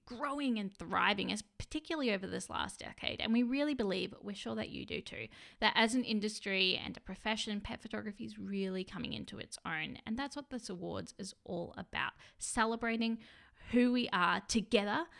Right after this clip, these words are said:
as a global, united, really bloody awesome industry. So beside the awesome prizes, and who doesn't love prizes, entering the awards could give you the opportunity to publicly declare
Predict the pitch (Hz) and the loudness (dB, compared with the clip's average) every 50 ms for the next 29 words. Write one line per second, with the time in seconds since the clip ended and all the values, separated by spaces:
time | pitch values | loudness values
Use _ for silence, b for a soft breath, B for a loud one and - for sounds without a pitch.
0 | B B B B B _ 208 202 180 - - - - - 180 175 - 117 - - | B B B B B _ 0 0 0 0 -4 -8 -4 -2 -2 0 0 -2 -4 -6
1 | 214 196 196 220 220 220 214 226 226 226 226 - 190 185 190 190 185 180 175 - | -4 0 2 4 4 4 4 4 4 4 2 0 0 -2 -2 0 -2 -2 -2 -2
2 | 170 190 - - 190 165 170 170 180 190 B B B B B B B _ - 226 | -4 -4 -6 -6 -4 -2 -2 -4 -4 -8 B B B B B B B _ -12 -10
3 | 277 311 330 381 370 359 311 277 220 226 185 151 190 - _ _ _ _ _ _ | -10 -6 -2 0 0 0 0 -2 -4 -4 -6 -6 -8 -12 _ _ _ _ _ _
4 | _ _ - - - - 262 294 196 190 180 180 208 - 175 165 - - - - | _ _ -12 -4 -2 2 4 6 6 8 6 6 6 6 4 2 2 -2 -8 -8
5 | - - 151 135 - - - - - - B 277 294 285 B - - 277 254 247 | -8 -8 -6 -6 -6 -6 -4 -6 -6 -6 B -8 -10 -8 B 4 8 8 8 10
6 | 233 277 262 - 285 262 285 294 285 294 277 262 226 208 214 - 208 208 214 220 | 8 6 8 10 10 10 10 8 6 4 2 4 4 4 4 2 0 0 2 4
7 | 185 180 180 185 175 - 170 - - 175 170 180 180 - - - - - - - | 2 2 2 0 -4 -4 -4 -6 -6 -6 -4 -4 -6 -6 -6 -8 -8 -8 -8 -8
8 | - - - - - 226 226 220 226 214 208 208 - - 240 262 254 - 302 302 | -10 -10 -6 0 0 0 2 2 2 0 0 0 -2 0 0 0 0 0 -2 -2
9 | 302 294 277 247 220 214 208 208 208 202 - - - 247 226 226 - 285 311 302 | -2 -2 -2 -2 0 0 0 0 0 -2 -6 -6 -4 -4 -6 -2 0 0 0 2
10 | - - 285 285 269 269 254 208 208 - 208 220 - - 196 185 196 190 196 202 | 0 -2 -2 0 0 0 -2 -2 -4 -6 -8 -8 -8 -6 -6 -4 -4 -6 -6 -8
11 | - - - 214 214 - - - 320 311 311 302 294 - - 254 247 226 226 - | -10 -8 -10 -10 -10 -8 -6 -2 -2 0 0 0 -2 -2 -2 -2 -2 -2 -4 -6
12 | - 202 160 147 185 | -4 -4 -4 -4 -4